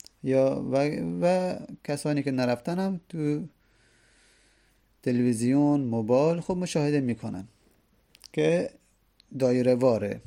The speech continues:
خب حالا اون س-، امام بالاخره تو یک جهته، کعبه خب قسمت چهار جهتش مردم دا-، دایره وار وایستادن، امام در یک جهته،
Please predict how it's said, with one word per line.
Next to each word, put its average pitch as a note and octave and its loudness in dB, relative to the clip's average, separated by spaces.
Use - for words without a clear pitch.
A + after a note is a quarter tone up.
خب C3+ -4
حالا F#3+ 4
اون F#3 0
س-، - -10
امام G#3 2
بالاخره F3+ 0
تو F3+ -6
یک E3+ -2
جهته، A#2 -4
کعبه C3 0
خب D3+ -4
قسمت C#3 -6
چهار B2 -4
جهتش C#3 -6
مردم B2+ -2
دا-، B2+ 0
دایره A#2+ 0
وار E3 2
وایستادن، D#3 0
امام F#3 2
در G#3+ 2
یک A3+ 4
جهته، B2 -4